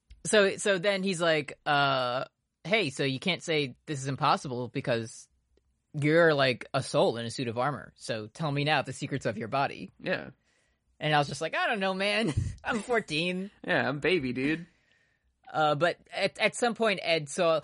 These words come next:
Speaker 1: like, six different people find the fucking, like, broom that Al was sweeping dirt with, and they're like, "Ah, I know where he went."
Speaker 2: Yeah, you gotta think there's some sort of, like, Find My Alphonse app that everybody has.
Speaker 1: Uh-huh. <laughs> 'Cause Ed, like, eventually gets there.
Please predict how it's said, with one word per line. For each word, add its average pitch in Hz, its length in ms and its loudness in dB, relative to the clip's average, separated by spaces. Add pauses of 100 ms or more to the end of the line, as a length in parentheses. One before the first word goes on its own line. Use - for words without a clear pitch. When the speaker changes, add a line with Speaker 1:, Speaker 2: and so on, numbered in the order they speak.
(100)
Speaker 1:
like, 220 260 2
six - 460 -2
different 208 400 0
people 190 340 0
find 160 440 2
the 151 200 2
fucking, 147 360 2
like, 139 220 2
broom 139 500 0
that 143 220 4
Al 139 160 2
was 143 180 -2
sweeping 139 360 -2
dirt 131 260 -2
with, 185 220 2 (320)
and 165 140 -4
they're 156 100 0
like, 151 160 0
"Ah, 156 140 4
I 143 100 4
know 143 140 4
where 123 160 2
he 120 80 -2
went." 120 320 -4 (200)
Speaker 2:
Yeah, 180 200 0
you 202 160 2
gotta 277 240 2
think 240 200 0
there's 185 180 0
some 175 180 2
sort 160 220 0
of, 135 100 -6
like, 131 240 0 (160)
Find 151 380 0
My 143 140 2
Alphonse 127 640 0
app 113 340 0
that 123 100 2
everybody 117 420 0
has. 113 640 -2 (220)
Speaker 1:
Uh-huh. 139 400 0 (1120)
<laughs> 262 60 -6 (340)
'Cause 202 180 2
Ed, 196 320 4
like, 165 180 4
eventually 143 460 2
gets 120 240 -4
there. 117 420 -2